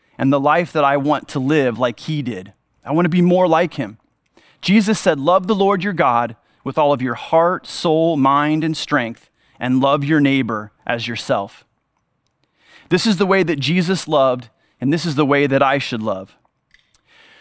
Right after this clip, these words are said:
One of the best things that I've done ever since I was a teenager to fix my eyes on Jesus and avoid envy,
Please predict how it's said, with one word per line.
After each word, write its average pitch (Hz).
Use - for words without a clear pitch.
One 226
of 285
the 247
best 185
things 190
that 160
I've 151
done 120
ever 185
since 190
I 165
was 156
a 135
teenager 120
to 170
fix -
my 196
eyes 156
on 135
Jesus 117
and 135
avoid 147
envy, 202